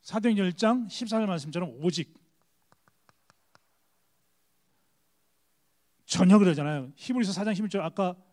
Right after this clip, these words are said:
아직 은혜의 보좌 앞에 담대히 나가는 것.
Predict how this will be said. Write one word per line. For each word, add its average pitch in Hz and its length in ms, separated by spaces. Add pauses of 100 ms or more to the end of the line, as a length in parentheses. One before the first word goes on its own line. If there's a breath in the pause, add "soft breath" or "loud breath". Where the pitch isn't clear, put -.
(1040)
아직 151 460 (1300)
은혜의 226 260
보좌 196 260
앞에 190 140
담대히 160 380
나가는 151 380
것. 120 180